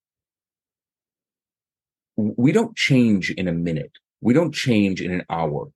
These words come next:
We don't change in a day or a week or a month. Change happens when a lot of little things happen over and over and over again.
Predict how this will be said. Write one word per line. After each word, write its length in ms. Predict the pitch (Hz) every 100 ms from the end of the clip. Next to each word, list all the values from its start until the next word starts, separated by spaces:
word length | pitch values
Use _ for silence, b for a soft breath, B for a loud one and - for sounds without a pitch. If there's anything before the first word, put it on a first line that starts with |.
| _ _ _
We 120 | 135
don't 180 | 175 202
change 380 | - 135 123 110
in 80 | 104
a 40 |
day 440 | 80 - 98 104 101
or 140 | 101
a 80 | 90
week 320 | 85 101 101
or 100 | 90
a 60 | 87
month. 320 | 82 71 - _ _ _ _ _ _ _ _ _ -
Change 520 | - 160 196 214 196
happens 600 | - 117 110 127 151 110
when 220 | 107 104
a 80 | 101
lot 400 | 101 101 107 123
of 140 | 123 95
little 320 | 104 104 104
things 600 | - 101 98 139 143 - _
happen 400 | 113 107 110 104 -
over 320 | 98 92 92
and 80 | 90
over 240 | 90 82
and 80 | 87
over 300 | 80 73 69
again. 280 | - 73